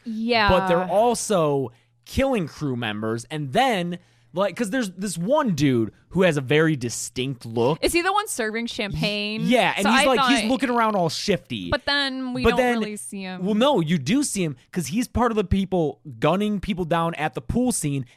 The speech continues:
Speaker 2: and then he gets shot
Speaker 1: That's
Speaker 2: i-, at, in the
Speaker 1: right.
Speaker 2: pool. So it's like, oh, I thought he was the, maybe the mastermind, but he just got killed by the people killing them.
Speaker 1: It's like that fucking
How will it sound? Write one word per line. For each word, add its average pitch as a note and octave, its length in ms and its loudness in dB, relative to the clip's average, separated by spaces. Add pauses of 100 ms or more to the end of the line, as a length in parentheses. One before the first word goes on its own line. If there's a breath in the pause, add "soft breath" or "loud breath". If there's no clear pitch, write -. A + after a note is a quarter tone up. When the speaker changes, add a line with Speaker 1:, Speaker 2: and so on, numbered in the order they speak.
Speaker 2:
and D3+ 160 -4
then G3+ 300 0 (120)
he B3 280 0
gets F#3+ 240 -2
shot F2 420 -4
Speaker 1:
That's G3+ 280 -2
Speaker 2:
i-, F3+ 40 -18
at, F#3+ 240 2
in G3 120 4
the F3+ 80 2
Speaker 1:
right. - 80 -2
Speaker 2:
pool. F#3+ 420 4 (160 soft breath)
So F#3 220 0
it's G3 240 -2
like, F#3+ 260 0 (220 soft breath)
oh, B3 160 0
I F3+ 80 0
thought G#3 220 2
he F#3 120 2
was G3+ 160 2
the, D3 220 2
maybe E3+ 260 2
the C3+ 80 -4
mastermind, D#3 580 -2
but A#2+ 100 -6
he G3+ 120 -4
just E3+ 180 -6
got C3+ 200 -2
killed G3+ 340 0 (220 loud breath)
by C#3+ 160 0
the C#3 160 -6
people D#3 340 -10
killing G3+ 380 -4
them. B3+ 280 -2 (160 loud breath)
Speaker 1:
It's - 360 0
like C#4 420 0 (140)
that G#3 460 0 (520)
fucking G#3+ 560 -6